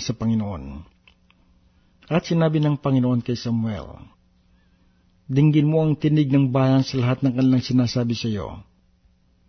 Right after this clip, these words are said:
sapagkat hindi ikaw ang kanilang itinakwil, kundi itinakwil nila ako, upang huwag akong maghari sa kanila. Ayon sa lahat na gawa ng kanilang ginawa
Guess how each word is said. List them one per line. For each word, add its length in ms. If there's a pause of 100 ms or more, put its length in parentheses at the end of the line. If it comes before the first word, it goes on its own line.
(640)
sapagkat 560
hindi 240
ikaw 240
ang 80
kanilang 320
itinakwil, 640
kundi 560
itinakwil 560
nila 320
ako, 320 (1400)
upang 400
huwag 240
akong 160
maghari 560
sa 80
kanila. 400 (1400)
Ayon 240
sa 80
lahat 320
na 80
gawa 240
ng 160
kanilang 320
ginawa 400